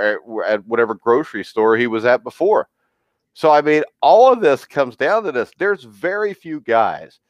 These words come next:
You know, Peyton Manning was gonna be a can't miss. You know, Andrew Luck was gonna be a can't miss. John Elway couldn't miss. Didn't matter where they went.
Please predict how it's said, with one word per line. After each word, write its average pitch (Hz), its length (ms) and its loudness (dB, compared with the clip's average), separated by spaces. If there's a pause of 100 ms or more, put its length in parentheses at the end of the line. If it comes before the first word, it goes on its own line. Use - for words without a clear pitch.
(260)
You 120 100 -4
know, 139 100 2
Peyton 208 360 -8
Manning 156 320 -4
was 127 160 -8
gonna 120 220 -6
be 110 140 -4
a 104 60 -4
can't 95 320 -10
miss. 71 320 -20 (460)
You 113 80 -6
know, 127 100 -2
Andrew 170 400 -4
Luck 127 320 2
was 104 140 -8
gonna 101 160 -4
be 98 160 -4
a 98 60 -4
can't 92 340 -8
miss. - 400 -20
John 190 240 -2
Elway 139 480 2
couldn't 95 340 -4
miss. 76 380 -14
Didn't 208 200 0
matter 160 240 2
where 123 200 2
they 107 120 0
went. 90 340 -8